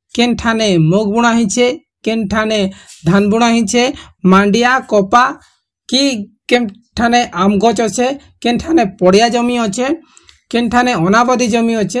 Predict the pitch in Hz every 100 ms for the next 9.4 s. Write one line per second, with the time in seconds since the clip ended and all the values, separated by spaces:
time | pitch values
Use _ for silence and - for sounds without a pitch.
0 | 254 - 262 254 294 240 262 - 233 196
1 | 175 165 196 247 - - 165 180 233 202
2 | 226 - 208 202 - 175 - 160 175 190
3 | 180 240 - _ _ _ - - 208 185
4 | 156 180 277 320 185 175 165 220 214 185
5 | 143 214 202 156 139 135 131 - 170 139
6 | 131 - - 233 240 202 151 131 135 160
7 | - 156 202 220 254 - 220 202 185 127
8 | - 147 143 147 147 160 _ _ _ -
9 | 156 170 190 208